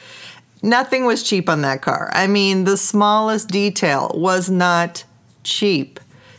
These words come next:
Even if it was, you know, a little screw that was missing, it was not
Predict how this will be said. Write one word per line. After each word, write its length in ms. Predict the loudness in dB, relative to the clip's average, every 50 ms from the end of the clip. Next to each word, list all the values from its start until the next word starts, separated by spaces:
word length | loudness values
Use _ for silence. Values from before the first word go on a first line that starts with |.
| _ _ _ -6
Even 340 | -2 0 0 2 2 0 0
if 220 | 0 0 0 0
it 140 | 0 0 0
was, 520 | 0 0 2 2 2 0 0 -4 -6 -8 -8 -6
you 160 | -2 0 0
know, 240 | 2 2 0 0 0
a 80 | -2 0
little 300 | 0 2 2 2 0 0
screw 400 | -2 -4 -4 -2 0 0 0 2
that 160 | 0 0 0
was 220 | 0 0 0 0
missing, 480 | 0 0 0 0 0 -2 -2 -4 -4 -4
it 220 | -2 0 0 0 0
was 260 | 0 0 0 0 0
not 460 | 0 0 0 2 2 0 -2 -2 -8